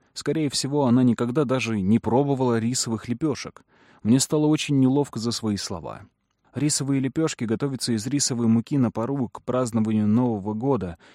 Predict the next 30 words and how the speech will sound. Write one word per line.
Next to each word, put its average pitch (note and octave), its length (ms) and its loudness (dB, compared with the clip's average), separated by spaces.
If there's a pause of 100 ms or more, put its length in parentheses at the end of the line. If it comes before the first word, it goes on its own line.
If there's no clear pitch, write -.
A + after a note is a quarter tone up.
(140)
Их - 200 -10
можно D#3+ 260 2
есть D#3 420 0
и C3+ 200 -2
со G#2+ 160 -6
сладостями, C#3+ 800 2
и C3 180 -6
с - 120 -10
каким-нибудь C3+ 540 0
супом. F#2 460 -2 (600)
Я G2 160 2
невольно D3 400 4
облизал A#2 400 -2
губы. D#2 420 -12 (380)
Также D#3+ 400 4
их A2+ 100 0
можно C#3 300 2
приготовить B2 500 0
со A#2+ 120 -6
сладкой C3+ 440 -2
или G2+ 200 -4
соленой C3 420 2
начинкой. B2 640 0 (300)
Моя E3 220 6
мама F3 280 4
готовит D#3 360 0
самые E3 420 2
лучшие D#3+ 500 2
рисовые C#3 420 -2
лепешки. C3+ 560 -2